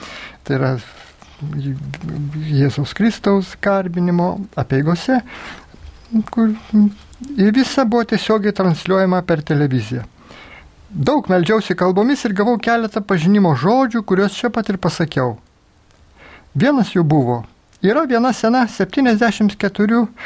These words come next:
ketverių metų močiutė, kur ji dabar sėdi priešais televizorių savo namuose. Dabar Viešpats išgydė jos akis ir ji gali matyti.“ Šventoms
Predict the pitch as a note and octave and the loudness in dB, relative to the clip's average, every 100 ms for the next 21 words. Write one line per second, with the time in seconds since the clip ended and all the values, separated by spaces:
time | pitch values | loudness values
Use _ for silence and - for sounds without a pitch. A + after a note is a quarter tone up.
0 | - - G#3+ G3+ G3 A3+ G#3+ G#3 G#3+ F#3+ | -14 -6 -4 0 0 2 4 2 2 2
1 | F3 D#3+ - C3+ A3 C4 - _ _ - | 2 2 0 0 2 0 -2 _ _ -20
2 | - - _ - G#3 C4+ C4+ G#3+ B3 A3 | -20 -20 _ -2 2 2 2 0 0 -2
3 | - B3+ A3+ G#3 A#3 B3 G#3 F3 - G3+ | -2 0 0 -2 0 0 0 -2 0 2
4 | F#3+ C4 C4 A#3 - A#3+ A#3 A#3 A3+ G#3 | 2 0 0 -2 0 2 2 2 2 0
5 | - A#2 - _ _ _ _ - _ _ | 0 -2 -4 _ _ _ _ -20 _ _
6 | - _ D3 A#3 D4 A#3+ B3+ - B3 A#3 | -20 _ -2 0 0 0 -2 -2 -4 -2
7 | G3+ D3+ F#3+ G#3+ G3+ F#3 - D3+ C#4+ - | -2 -2 0 2 2 2 0 0 0 -2
8 | - F3 F3+ G3 G#3+ G3+ F#3+ F3+ F3+ D#3 | -2 0 2 2 0 2 0 0 0 0
9 | - B2+ _ _ _ _ - - - - | -2 -14 _ _ _ _ -20 -20 -20 -20
10 | - - - - B3+ B3+ E4 | -20 -20 -6 0 2 2 0